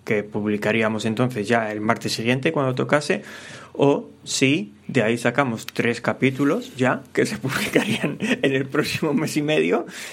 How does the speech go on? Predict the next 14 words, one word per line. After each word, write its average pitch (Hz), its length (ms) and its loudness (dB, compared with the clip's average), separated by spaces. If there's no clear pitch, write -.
y 123 280 4
Berto 117 420 2
y 330 80 6
yo, 120 160 0
nos, 127 360 -2
mientras 110 300 0
tanto, 120 260 2
nos 104 380 -2
rascamos 107 420 -4
así 113 220 -2
la 131 100 2
barriga 131 440 0
<laughs> - 60 -12
mientras, - 580 -2